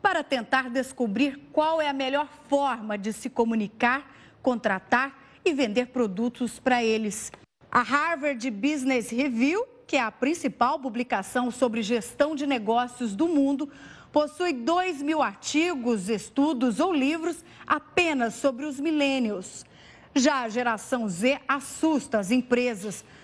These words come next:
não só por terem poder de compra, mas pela influência que podem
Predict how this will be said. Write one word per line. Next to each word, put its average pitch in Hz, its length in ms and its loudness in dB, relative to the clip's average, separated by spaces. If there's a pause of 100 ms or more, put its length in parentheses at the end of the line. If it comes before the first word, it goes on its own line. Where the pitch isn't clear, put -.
(120)
não 415 180 2
só 302 300 0
por 285 240 -4
terem 277 400 0
poder 262 640 -2
de 262 120 -8
compra, 262 640 -2 (260)
mas 254 300 0
pela 254 300 2
influência 254 840 -2
que - 160 -2
podem 214 580 0